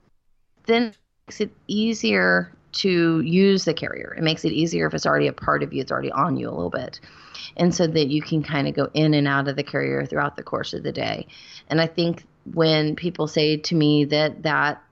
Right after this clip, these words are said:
that has helped them to get out of their door easier, it has helped them to feel, uh, more confident in using the carrier 'cause it's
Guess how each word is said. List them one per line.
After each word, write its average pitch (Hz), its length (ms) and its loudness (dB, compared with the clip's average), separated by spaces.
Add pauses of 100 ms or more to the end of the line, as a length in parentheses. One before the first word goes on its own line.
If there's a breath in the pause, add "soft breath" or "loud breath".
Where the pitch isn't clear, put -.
(180)
that 160 220 -2
has 160 160 -8
helped - 260 -8
them 151 160 -4
to 151 80 -10
get 147 140 -4
out 135 220 -4
of 131 80 -12
their 113 160 -10
door 185 720 -2
easier, 262 600 -4 (320 loud breath)
it 165 180 2
has 147 240 -2
helped 151 340 -4
them 147 520 0
to 147 460 -2 (120)
feel, 147 460 2 (500 loud breath)
uh, 147 380 -6 (180)
more 151 1000 2 (340)
confident 180 720 0
in 185 120 0
using 190 300 -2
the 185 60 0
carrier 190 360 0
'cause - 140 -8
it's 156 180 -2